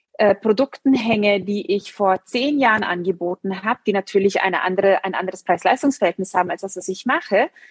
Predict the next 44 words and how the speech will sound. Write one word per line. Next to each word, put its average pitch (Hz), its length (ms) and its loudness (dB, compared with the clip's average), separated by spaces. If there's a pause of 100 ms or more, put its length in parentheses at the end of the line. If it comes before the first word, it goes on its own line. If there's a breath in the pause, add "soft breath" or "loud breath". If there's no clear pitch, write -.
(120 soft breath)
als - 180 -2
was 220 180 0
ich 196 80 -6
jetzt - 220 2
mache. 196 400 2
Und 220 260 0 (120)
das 220 140 0
ist - 260 -6
halt 302 160 4 (100)
eine 233 260 2
gewisse 214 360 -4
Frequenz 196 420 -6
gewesen, 165 360 -6
die 175 100 -6
hat 175 100 -10
gewisse 196 300 -2
Menschen 196 360 2
angesprochen. - 760 -10 (500 loud breath)
Und, 220 360 4
ähm, 202 360 4
jetzt, - 480 -2 (240)
weiß 185 140 -6
nicht, 165 200 -10
zehn 247 220 2
Jahre 226 240 2
später, 214 320 -4
fünfzehn 233 380 -4
Jahre 190 200 0
später, 190 360 0
wenn 220 100 0
ich 214 100 -4
das 214 160 -6
wieder 214 240 2
anbieten 185 600 0
würde, 180 440 0 (460 soft breath)
dann 220 180 2
würde 247 160 -2
ich - 160 -6
wieder 285 220 4
für 262 180 -2
diese 226 300 0
Menschen 202 420 -2
sichtbar 180 480 0
werden. 170 460 0